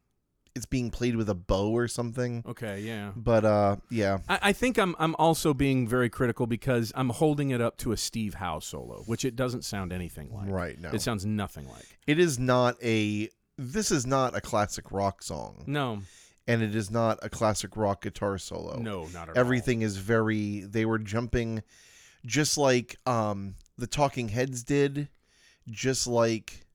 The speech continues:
Speaker 1: a lot of bands did, where they were really fully embracing technology.
Speaker 2: Experimentation.
Speaker 1: Yeah, I mean, like,
Speaker 2: Yeah.
Speaker 1: this, this album cover was done in a-,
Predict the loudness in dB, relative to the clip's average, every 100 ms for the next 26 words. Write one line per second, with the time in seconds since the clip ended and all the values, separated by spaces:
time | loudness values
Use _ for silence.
0 | _ _ _ _ _ 0 4 6 6 4
1 | 2 2 0 -2 -2 0 2 0 -2 0
2 | 2 2 0 0 -2 -4 _ _ _ _
3 | _ -6 0 4 4 4 2 0 -4 -10
4 | _ _ _ _ -16 0 2 4 4 2
5 | 0 2 0 0 -2 -2 -4 -8 -10 _
6 | _ _ _ _ -4 -2 0 2 4 2
7 | 0 -4 -4 -6 -10 -12 -6 -6 -4 -8
8 | -8 -10 -12 -14 -16 _ _ 0 4 4
9 | 4 2 4 2 2 2 2 0 -4 -2
10 | -2 0 0 0 -2 -2 2 2 2 0
11 | 0 -2 -4